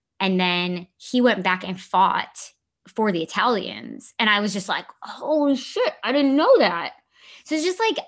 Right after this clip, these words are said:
crazy stuff that, like, I, like, I just have to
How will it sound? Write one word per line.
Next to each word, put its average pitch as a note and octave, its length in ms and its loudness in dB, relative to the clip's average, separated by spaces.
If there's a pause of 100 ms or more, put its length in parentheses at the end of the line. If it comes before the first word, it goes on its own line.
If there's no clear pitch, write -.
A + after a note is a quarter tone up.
(220)
crazy D#4+ 560 0
stuff C#4 420 -4
that, G#3+ 140 -8
like, F#3+ 360 -4 (1300)
I, B3+ 380 -4
like, G#3 160 -8
I G3+ 120 2
just B3 180 -8
have B3 160 -4
to F3 100 -6